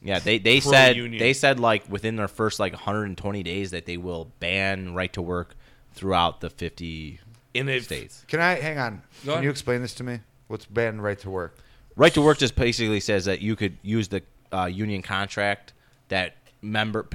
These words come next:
Speaker 1: uh, dues paying members pay for
Speaker 2: Making it
Speaker 1: and
Speaker 2: illegal.
Speaker 1: get.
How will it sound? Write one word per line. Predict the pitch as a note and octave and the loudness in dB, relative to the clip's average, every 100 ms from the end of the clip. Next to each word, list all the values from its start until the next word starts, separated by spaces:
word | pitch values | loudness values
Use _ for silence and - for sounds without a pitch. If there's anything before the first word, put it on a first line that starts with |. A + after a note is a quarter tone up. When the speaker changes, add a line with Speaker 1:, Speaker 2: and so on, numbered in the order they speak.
| - | -4
Speaker 1:
uh, | G#2 F#2 F2+ E2+ | 0 0 -2 -4
dues | A2 A2 | -2 -2
paying | - G#2+ G2 | 0 -2 0
members | F#2+ G2 G2 F#2 - - - - - - | -2 -2 -2 -2 -6 -12 -20 -20 -14 -2
pay | D#3 | 0
for | C3+ G2+ F2+ F2 F2 - - - - | 0 -2 -4 -4 -6 -10 -20 -20 -10
Speaker 2:
Making | B2 A2+ A2 | -8 -6 0
it | |
Speaker 1:
and | G#2 G#2+ | 0 4
Speaker 2:
illegal. | B2 A2+ F2 | 6 6 4
Speaker 1:
get. | F2+ | -2